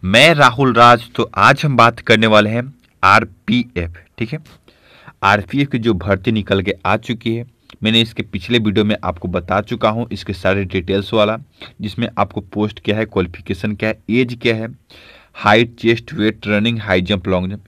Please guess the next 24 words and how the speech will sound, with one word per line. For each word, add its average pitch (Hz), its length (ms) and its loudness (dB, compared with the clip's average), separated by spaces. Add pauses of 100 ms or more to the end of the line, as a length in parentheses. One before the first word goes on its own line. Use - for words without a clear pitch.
इसके - 260 -4
फुल 135 220 0
डिटेल्स 117 420 0
आपको 92 260 -4
वीडियो 92 260 -4
में 104 160 -8
पहले 95 260 -2
बता 87 260 -2
चुका - 220 -14
हूँ। 87 180 -12 (580)
अब 131 240 0
नेक्स्ट 131 380 -2
वीडियो 131 480 -2
आज 120 260 0
हम 113 140 -4
बात 113 260 2
करने 107 300 0
वाले 101 220 2
हैं, 110 160 -6
पहले 107 380 -2
सबसे - 360 -6
पहले 113 260 -2
बात 104 240 2
करेंगे 98 320 -4